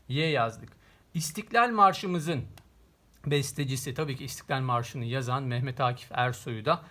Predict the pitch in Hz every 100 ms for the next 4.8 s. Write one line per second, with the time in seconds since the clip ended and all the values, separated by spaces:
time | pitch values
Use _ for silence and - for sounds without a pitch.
0 | - - _ 135 127 107 104 147 127 139
1 | 113 160 - - - _ 120 120 139 131
2 | 123 - 151 131 123 165 - 120 131 123
3 | 110 - 190 247 - - - - 131 127
4 | 123 131 - - - 143 135